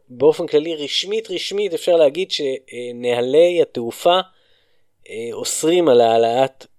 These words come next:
מקלות ממש למטוס, אבל אנחנו יודעים שבפועל זה מאוד מאוד, לרוב, לרוב אין בעיה.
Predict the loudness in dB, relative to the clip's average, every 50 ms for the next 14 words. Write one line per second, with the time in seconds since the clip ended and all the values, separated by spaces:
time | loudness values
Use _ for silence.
0 | _ _ -12 -12 -10 -4 0 2 2 2 2 -2 -10 -8 -6 -4 -4 -4 -4 -4
1 | -6 -6 -6 -4 -2 0 0 0 0 -2 -4 -2 -2 -2 -2 -2 -2 -2 -4 -4
2 | -8 -12 -8 -2 2 4 4 4 2 0 -6 -4 -2 0 0 0 -2 -2 -4 -2
3 | -2 -2 -4 -8 -8 -4 0 2 4 6 6 4 4 0 -4 -20 _ _ 0 2
4 | 4 6 6 6 6 6 4 2 2 2 0 0 0 2 2 0 0